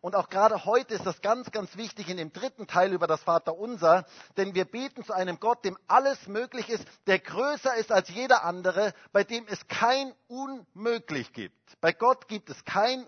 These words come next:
Unmöglich. Das ist unser Gott. Und in den letzten zwei Predigten haben wir uns die ersten drei Bitten des Vaterunsers angeschaut. „Geheiligt werde dein Name, dein Reich komme und dein Wille geschehe,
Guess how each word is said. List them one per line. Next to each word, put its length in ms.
Unmöglich. 640
Das 240
ist 220
unser 300
Gott. 280
Und 120
in 100
den 140
letzten 360
zwei 220
Predigten 600
haben 160
wir 120
uns 100
die 180
ersten 360
drei 320
Bitten 340
des 140
Vaterunsers 720
angeschaut. 580
„Geheiligt 640
werde 220
dein 220
Name, 460
dein 300
Reich 340
komme 460
und 200
dein 380
Wille 220
geschehe, 560